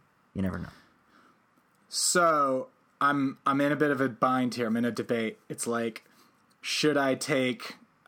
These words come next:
Speaker 2: uh, should I take, um, one that's a kind of outside chance that I think it might possibly get something,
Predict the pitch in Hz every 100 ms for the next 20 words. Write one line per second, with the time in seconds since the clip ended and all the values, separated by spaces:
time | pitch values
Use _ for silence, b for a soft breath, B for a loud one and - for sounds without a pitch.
0 | _ 120 131 - 165 139 135 - 135 127
1 | - 127 123 117 - 143 165 160 147 147
2 | 226 151 135 202 226 202 226 208 175 -
3 | 185 180 170 139 131 147 135 131 127 143
4 | 196 226 - B B B B - 240 247
5 | - 214 214 190 202 196 - 190 185 190
6 | 190 175